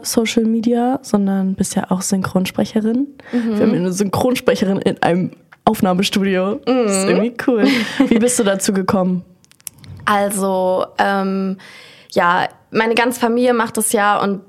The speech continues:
Speaker 2: dadurch hab ich natürlich einen riesen Vorteil und bin da halt auch, äh, reingerutscht, sag ich mal. Ich hab damals als Kind, als ich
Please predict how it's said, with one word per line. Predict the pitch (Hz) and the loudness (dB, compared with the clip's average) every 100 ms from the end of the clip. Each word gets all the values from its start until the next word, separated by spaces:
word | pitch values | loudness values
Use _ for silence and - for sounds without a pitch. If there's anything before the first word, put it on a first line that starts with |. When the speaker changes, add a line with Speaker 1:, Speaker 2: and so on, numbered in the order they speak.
| _ | _
Speaker 2:
dadurch | - 185 190 190 - | -2 0 0 -2 -2
hab | 190 | -2
ich | 190 | -2
natürlich | 190 185 196 - | -2 -2 -4 -4
einen | 190 | -4
riesen | 196 196 190 | -2 -2 -4
Vorteil | - 196 196 202 190 | -2 -2 0 0 0
und | 196 | -2
bin | 190 | -2
da | 185 | 0
halt | 185 | 0
auch, | - 185 - | 0 -2 -2
äh, | - 185 185 | -2 0 0
reingerutscht, | 185 190 226 220 226 - | 0 0 0 -2 -2 -2
sag | 220 214 | -2 -2
ich | 220 | -2
mal. | 233 220 220 220 - - - - - | 0 0 0 -4 -14 -16 -18 -20 -12
Ich | - | -2
hab | 214 214 - - | -2 -2 -10 -6
damals | - 190 202 190 190 202 - - - | 0 2 2 2 0 -2 -8 -8 -8
als | - 185 185 - | -4 -2 -4 -4
Kind, | 226 220 214 | -2 0 -2
als | - 156 - | -4 -6 -6
ich | 175 - | -8 -10